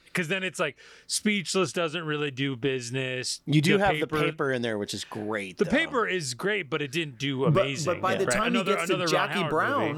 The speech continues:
Speaker 1: movie.
Speaker 3: in ninety-seven, for me, it felt like, "Oh, this is a comeback." Like, I haven't seen
Speaker 2: Yeah.
Speaker 3: Michael Keaton in five years, except in
Speaker 1: Well, no,
Speaker 3: maybe
Speaker 1: because,
Speaker 3: one
Speaker 1: I
Speaker 3: or
Speaker 1: mean,
Speaker 3: two movies.
Speaker 1: none of 'em,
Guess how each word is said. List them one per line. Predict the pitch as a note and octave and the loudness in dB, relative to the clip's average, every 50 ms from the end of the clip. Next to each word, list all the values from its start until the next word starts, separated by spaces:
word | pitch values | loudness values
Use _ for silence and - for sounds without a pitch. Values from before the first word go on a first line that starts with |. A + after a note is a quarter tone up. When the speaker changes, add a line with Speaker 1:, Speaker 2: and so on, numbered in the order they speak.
| D#3+ | -4
Speaker 1:
movie. | - - D3+ | -4 -2 -2
Speaker 3:
in | D3+ D3+ | 0 0
ninety-seven, | D#3 D#3+ E3+ E3 E3 D#3 - - G3 G#3+ C#4 B3+ F3+ C#3+ C3+ C3+ C#3+ | -2 -2 -2 -2 0 0 0 0 0 0 0 0 -2 -2 -4 -6 -8
for | - - C#3+ | -6 -4 -2
me, | C#3 D3+ A3+ E4 | -2 0 0 0
it | F4 F4 | 0 0
felt | - D#3 C#3+ | 0 -2 -2
like, | D3+ D3 - - | -2 -4 -2 -2
"Oh, | - D#3 | -2 0
this | E3+ C4 C#4 | 0 0 -2
is | C4 F#3+ | 0 -2
a | D#3+ - | -2 -2
comeback." | - - - F#3+ A#3 C#4 G#3+ A#2+ F2+ E2 - - | -4 -4 -2 -2 -2 0 0 -2 -2 -2 -4 -2
Like, | C3+ - - C3+ | -4 -2 -2 -2
I | D3 G#3 | -2 -2
haven't | C4 A#3 F3+ C#3+ | -2 -2 -2 -2
seen | - - - G3+ A3+ D4 F4 C4+ | -2 0 0 2 0 2 2 2
Speaker 2:
Yeah. | G3 | 4
Speaker 3:
Michael | D3+ A2+ G2+ G2+ C3 B2+ | 4 4 2 0 -2 -4
Keaton | - - C#3+ D3 C#3 C#3+ C#3+ C#3+ | -4 -2 -4 -4 -2 -2 -2 -2
in | C#3 C3+ C3+ | -2 -2 -2
five | B2+ - - - - C#3+ C3 B2+ C3 C3+ B2 | -4 -6 -4 -2 2 2 2 2 0 -2 -2
years, | B2 C#3 C#3+ C#3+ C3+ C3+ C3 B2+ - - - | -2 -2 0 0 0 0 -2 -2 -4 -4 -2
except | D3 D3 D3+ - - - - - - D3 | -2 -2 -2 -2 0 0 0 0 0 2
in | - | 2
Speaker 1:
Well, | - C4+ | 4 4
no, | F4 F#4 | 4 4
Speaker 3:
maybe | F4 D#4 - | 4 4 4
Speaker 1:
because, | C4 C#4 | 4 4
Speaker 3:
one | - - - | 4 4 4
Speaker 1:
I | A3 | 2
Speaker 3:
or | |
Speaker 1:
mean, | B3 B3+ | 0 0
Speaker 3:
two | - D3 C3+ | 0 0 0
movies. | C3+ D#3+ G3 | 2 2 4
Speaker 1:
none | F#3+ A3+ C4 C#4 | 4 6 4 2
of | C#4+ D4 | 2 0
'em, | D4 C#4 C4 B3+ - | -2 -2 -2 -6 -10